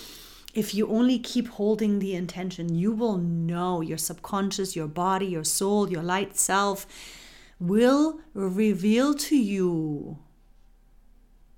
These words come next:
if you don't know it in the moment, what to do, how to go about it,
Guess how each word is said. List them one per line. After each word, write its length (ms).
if 260
you 140
don't 320
know 360
it 120
in 160
the 80
moment, 840
what 440
to 120
do, 380
how 500
to 180
go 300
about 580
it, 360